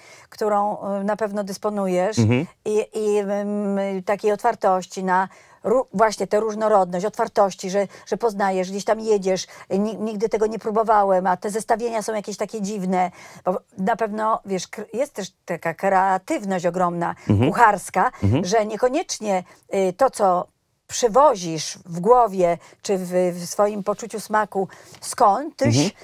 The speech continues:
Speaker 2: mhm.
Speaker 1: e, nie jest przez ciebie też, e, w jakiś sposób, e, jeszcze podkrę-, w jakiś sposób podkręcana.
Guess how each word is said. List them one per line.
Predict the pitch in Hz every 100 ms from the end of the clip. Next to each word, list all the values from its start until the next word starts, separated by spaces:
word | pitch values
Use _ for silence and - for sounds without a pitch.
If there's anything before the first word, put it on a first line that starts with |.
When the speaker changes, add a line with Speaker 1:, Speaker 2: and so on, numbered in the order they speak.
| - 113
Speaker 2:
mhm. | 120 233
Speaker 1:
e, | 214
nie | 202 226 269
jest | 311
przez | - 254 -
ciebie | 254 277
też, | - 262 262 -
e, | 208 208 196
w |
jakiś | 220 226 214
sposób, | - 240 - 254 - - - _
e, | 202 196 -
jeszcze | 196 254 - 269
podkrę-, | 247 - 247 - 185
w | 190
jakiś | 247 220
sposób | - 226 -
podkręcana. | 240 - 262 240 - 240 185 -